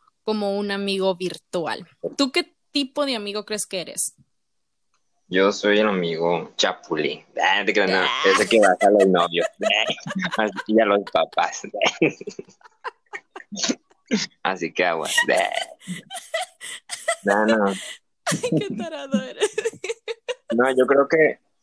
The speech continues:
Speaker 2: soy, ah, bueno, creo que a veces soy de decir muchas tonterías. A veces, ahorita estoy nervioso, pero, pero creo que soy ese amigo que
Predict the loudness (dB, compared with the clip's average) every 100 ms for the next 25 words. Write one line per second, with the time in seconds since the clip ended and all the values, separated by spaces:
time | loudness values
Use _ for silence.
0 | _ _ -4 4 6 6 2 2 2 2
1 | -4 -12 _ -8 2 2 4 4 4 0
2 | 0 4 6 6 6 4 2 4 2 4
3 | 2 4 2 4 2 0 -4 -2 0 0
4 | 2 2 2 0 2 0 2 0 0 0
5 | 0 -2 -4 -12 -10 -10 -12 -10 -10 -10
6 | -16 -16 -14 0 4 6 8 6 4 0
7 | 2 6 6 6 4 8 6 6 4 4
8 | 4 4 4 4 2